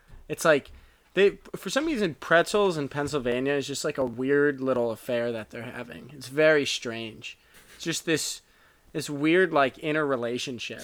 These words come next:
And they just love their pretzels and cheese. And it's just strange. I don't know what it is.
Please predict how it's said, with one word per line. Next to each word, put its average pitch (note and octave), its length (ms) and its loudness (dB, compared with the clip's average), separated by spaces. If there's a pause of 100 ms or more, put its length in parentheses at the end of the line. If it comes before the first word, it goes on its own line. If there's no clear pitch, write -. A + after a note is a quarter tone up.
And C3 80 -14
they C3+ 80 -6
just D#3+ 180 -4
love D3+ 420 2
their D#3 120 2
pretzels C#3 560 -4
and A#2+ 120 -8
cheese. B2 600 -8
And C3+ 80 -16
it's B2+ 100 -16
just E3+ 160 -10
strange. D3+ 560 -10 (100)
I D3+ 80 -6
don't E3+ 100 -2
know F3+ 80 0
what F3+ 140 0
it F3+ 80 -2
is. D#3 340 -4